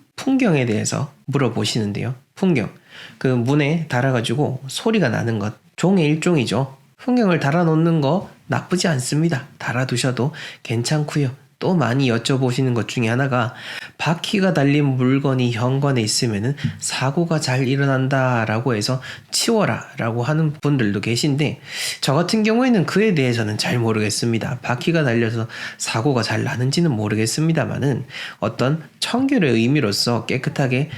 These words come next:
잘 관리를 하고 다른 곳에 둘 수 있으면 다른 곳에 두시라라고 이야기를 드리지 어떤 사고에 대한 부분은 제가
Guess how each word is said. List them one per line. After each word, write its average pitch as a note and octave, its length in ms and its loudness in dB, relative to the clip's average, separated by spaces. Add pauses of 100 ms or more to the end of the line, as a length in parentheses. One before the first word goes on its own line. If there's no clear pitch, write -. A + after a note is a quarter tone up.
(160)
잘 A2 320 0
관리를 B2 580 0
하고 C3 320 -2 (200)
다른 A#2 260 0
곳에 C3+ 220 2
둘 C3 120 0
수 C3+ 160 0
있으면 B2 340 0
다른 A2+ 300 -2
곳에 A2+ 300 -2 (340)
두시라라고 A#2 800 0
이야기를 C3 600 0
드리지 C#3 600 0 (180)
어떤 A#2+ 280 -2
사고에 D#3+ 420 2
대한 C3+ 220 2
부분은 C#3 400 2 (240)
제가 G#2+ 400 -4